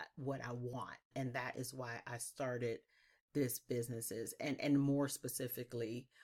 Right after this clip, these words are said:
minority-owned businesses. So that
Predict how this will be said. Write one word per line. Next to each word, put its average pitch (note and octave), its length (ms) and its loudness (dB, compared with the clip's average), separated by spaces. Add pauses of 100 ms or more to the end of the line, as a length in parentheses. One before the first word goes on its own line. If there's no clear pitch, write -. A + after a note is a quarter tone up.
minority-owned B2+ 1300 -2 (380)
businesses. - 800 -6 (1600)
So E3+ 440 2
that D#3+ 380 -2